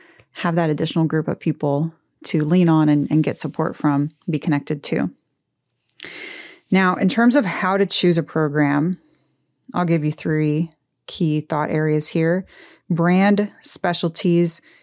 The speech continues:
and recruiting opportunities. So first, in terms of brand, personally, I believe this is very important when we think about an M B A.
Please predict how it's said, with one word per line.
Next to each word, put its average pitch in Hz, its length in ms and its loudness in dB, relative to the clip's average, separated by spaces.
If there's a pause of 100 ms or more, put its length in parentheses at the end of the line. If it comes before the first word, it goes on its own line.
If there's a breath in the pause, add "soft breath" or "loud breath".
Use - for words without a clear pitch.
(140 soft breath)
and 170 180 4
recruiting 156 420 2
opportunities. 139 920 -2 (840 loud breath)
So 175 220 0
first, 175 500 -2
in 185 120 4
terms 190 320 2
of 160 160 0
brand, 156 580 2 (1120)
personally, 185 520 2
I 185 80 2
believe 175 280 2
this 170 180 -2
is 165 120 -2
very 156 300 0
important 160 720 -2
when 165 140 -4
we 156 80 0
think 156 180 -4
about 151 240 -4
an 151 80 -2
M 160 140 0
B 151 160 0
A. 175 280 -2